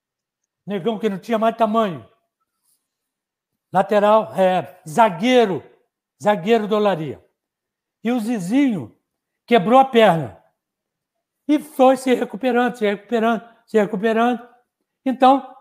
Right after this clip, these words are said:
um belo dia, recuperado, já treinando, né? Já treinando, é, com bola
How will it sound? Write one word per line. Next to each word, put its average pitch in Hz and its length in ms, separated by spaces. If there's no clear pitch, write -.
um 254 40
belo 233 240
dia, 226 440
recuperado, 226 680
já 208 160
treinando, 226 640
né? 226 280
Já 190 480
treinando, 196 680
é, 160 520
com 226 140
bola 226 600